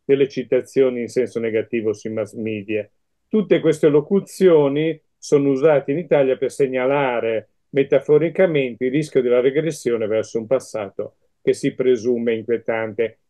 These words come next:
Io ho messo una vignetta che è in inglese che rappresenta un po' il meccanismo. Il Medioevo vero era colorato, la gente poi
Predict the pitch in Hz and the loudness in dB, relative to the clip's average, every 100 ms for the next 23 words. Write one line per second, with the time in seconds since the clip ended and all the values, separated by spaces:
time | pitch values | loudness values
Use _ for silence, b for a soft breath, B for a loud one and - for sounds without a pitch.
0 | - 185 147 135 131 139 131 151 160 151 | 0 2 4 2 2 -2 0 -2 2 2
1 | 131 127 - 151 175 196 151 147 143 127 | 2 0 2 2 2 -2 2 2 2 2
2 | 123 127 135 127 123 131 120 147 131 127 | 0 -2 -2 -2 -2 -4 0 0 2 -2
3 | - 135 151 131 120 120 147 160 165 185 | 0 0 2 0 -2 -2 -2 2 4 4
4 | 143 127 127 117 110 113 117 - 127 120 | 4 2 2 2 0 -2 -4 -2 0 2
5 | 139 113 104 117 113 135 127 107 107 127 | 2 -2 -4 -4 -2 0 -2 -2 -4 -2
6 | 107 | -2